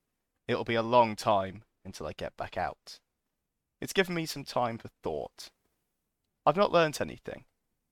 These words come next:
but what I have done is cast my memories back to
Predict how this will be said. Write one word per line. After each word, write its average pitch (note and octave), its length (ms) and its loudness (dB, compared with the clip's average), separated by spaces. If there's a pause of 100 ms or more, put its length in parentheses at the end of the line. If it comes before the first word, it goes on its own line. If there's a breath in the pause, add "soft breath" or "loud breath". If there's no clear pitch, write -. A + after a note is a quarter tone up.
(420)
but A#2+ 80 -4
what B2+ 160 4
I - 40 4
have E3+ 280 2
done D2 280 -4 (520)
is - 140 -14
cast C#3+ 340 2
my B2 140 0
memories A2+ 400 -2
back - 420 -2
to G2 440 -10